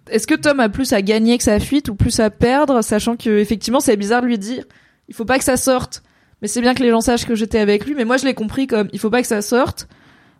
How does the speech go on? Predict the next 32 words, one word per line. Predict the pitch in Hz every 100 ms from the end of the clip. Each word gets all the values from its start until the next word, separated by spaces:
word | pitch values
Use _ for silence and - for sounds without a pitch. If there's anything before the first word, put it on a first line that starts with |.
| -
Mais | 196 202
quand, | 247 233 214 -
enfin, | 202 180 180 190
d'ici | 190 - 196
quelques | 185 180 190 208
heures, | 208
là, | 202 196
quand | 185
on | 175 175
le | 175
sortira, | 196 190 196 190 240
il | 247
f-, | - -
ce | - 196
sera | 196
bien | 185 240
de | 240
dire | 202 202
aux | 196
gens | 226
que | 220
j'étais | 208 208
avec | 196 196
lui. | 208
Je | 185
l'ai | 180
pas | 254
compris | 269 247 262
comme | 269 220 190
fait | 220
le | 202
fuiter. | - 208 214 196